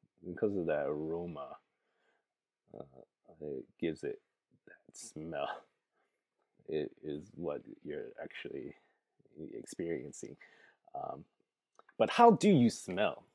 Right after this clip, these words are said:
Um, um, and so this is from How Does Your Nose Work? Scientific America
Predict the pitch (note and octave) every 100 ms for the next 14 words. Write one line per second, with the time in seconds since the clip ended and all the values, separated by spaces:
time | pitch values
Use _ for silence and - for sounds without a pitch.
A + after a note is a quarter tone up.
0 | _ _ _ _ G#1+ C2 C2 G#1+ - -
1 | _ _ _ - - - - D#2 C#2+ D2
2 | D2 - E2 - E2+ E2+ E2 E2+ F2+ -
3 | G#2 - F2 D#2+ - G2 F#2+ F#2 F2 E2+
4 | D#2+ D#2+ D#2+ E2 F#2+ B2 B2 F#2+ A2 D#3
5 | - - _ - - - - G#2 F#2+ G2+
6 | F#2+ F2 - F2+ F2+ F2+ F2+ F2+ F2 -
7 | E2 D#2+